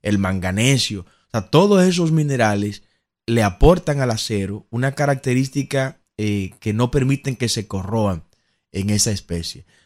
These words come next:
El tema de los ciclones, esos paneles solares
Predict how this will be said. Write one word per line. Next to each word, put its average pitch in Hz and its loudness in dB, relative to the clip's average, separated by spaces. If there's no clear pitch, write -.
El 113 0
tema 170 4
de 175 2
los 170 4
ciclones, 170 0
esos 160 4
paneles 170 0
solares 139 -4